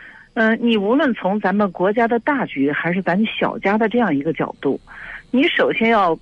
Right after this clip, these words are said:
管理好自己，做好自己的卫生防疫。嗯，就咱们现在而言，咱们走读学校，相对于寄宿制这个学校而言，就目前这个疫情没彻底控制之前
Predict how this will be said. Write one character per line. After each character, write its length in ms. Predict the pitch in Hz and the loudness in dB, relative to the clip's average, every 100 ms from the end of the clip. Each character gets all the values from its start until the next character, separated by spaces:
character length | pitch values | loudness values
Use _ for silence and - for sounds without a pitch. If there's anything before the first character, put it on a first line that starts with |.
| - | -4
管 200 | 190 180 | -2 2
理 80 | 262 | 0
好 180 | 214 - - | 0 -6 -8
自 120 | 208 | -12
己， 260 | - 131 - _ - - - | -8 -10 -10 _ -20 -20 -12
做 160 | - 285 | -2 0
好 180 | 202 165 | 0 -2
自 220 | - 359 - | -2 -4 -4
己 140 | 151 | -6
的 100 | 139 | -4
卫 180 | 165 202 | -2 -2
生 220 | 165 170 | 0 -4
防 260 | 165 113 135 | -4 -4 -2
疫。 200 | 165 180 - _ _ _ _ _ _ - - - - | -4 -6 -10 _ _ _ _ _ _ -20 -20 -12 -2
嗯， 380 | 208 208 202 202 | 2 2 2 -2
就 300 | - 302 240 208 | -2 2 2 0
咱 160 | - 196 | -2 -2
们 80 | 240 - | -2 0
现 140 | 320 | 0
在 100 | 262 | 2
而 220 | 151 156 | 0 -2
言， 340 | 160 104 123 - | -4 -4 -6 -6
咱 160 | - 165 | -4 0
们 400 | 233 220 185 175 - - - - | 2 2 0 -2 -6 -20 -16 -4
走 180 | 196 156 | -2 0
读 200 | 170 269 | -2 -2
学 260 | - 160 | 0 0
校， 180 | 175 147 | 0 0
相 200 | - 240 | 0 2
对 140 | 226 226 | 2 0
于 40 | |
寄 200 | - 359 302 | -2 -4 -2
宿 140 | 240 | -2
制 200 | 196 185 | 0 -2
这 120 | 143 160 | 0 -2
个 80 | |
学 200 | 147 123 | -2 -2
校 120 | 160 160 | 0 0
而 200 | 120 151 | 0 0
言， 320 | 113 104 269 - - - - - - | -2 -2 -6 -8 -20 -18 -18 -20 -8
就 160 | - 247 | 0 2
目 220 | 262 269 | 4 2
前 260 | 196 190 196 | 0 -2 0
这 120 | 214 | 0
个 260 | 190 165 | 2 2
疫 200 | 170 262 | 2 0
情 220 | 202 185 175 | 0 -2 0
没 180 | 165 202 | 0 0
彻 340 | - - 320 | -2 0 0
底 340 | - 143 127 143 | 0 -4 -2 -2
控 280 | - 269 214 | -2 0 0
制 100 | 165 | 0
之 140 | 233 | -2
前 340 | - 175 127 | -2 -4 -4